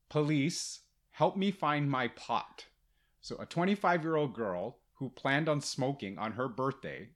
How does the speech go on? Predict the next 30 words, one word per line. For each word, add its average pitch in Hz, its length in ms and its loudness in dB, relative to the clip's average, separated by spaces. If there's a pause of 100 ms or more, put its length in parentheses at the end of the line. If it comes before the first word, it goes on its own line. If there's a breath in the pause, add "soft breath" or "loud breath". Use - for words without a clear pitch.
called 135 260 0
the 180 60 -2
police 131 480 -2
when 113 100 -4
she - 200 -6
believed 135 460 -4
her 117 100 -2
boyfriend 117 560 -2
stole 113 360 -2
her 107 140 -6
weed. 92 400 -10 (440)
She - 240 -2
also 175 360 2
told 107 320 -4
them 95 180 -6
she 110 200 -6
planned 123 380 -2
on 101 140 -4
selling 165 380 0
it 90 240 -8
to 135 100 -2
pay 135 260 2
for 147 180 0
her 107 180 0
birthday 135 480 0
treat. - 480 -6 (480)
Now 110 120 0
that's 196 180 2
really 175 260 6
dumb 92 500 -2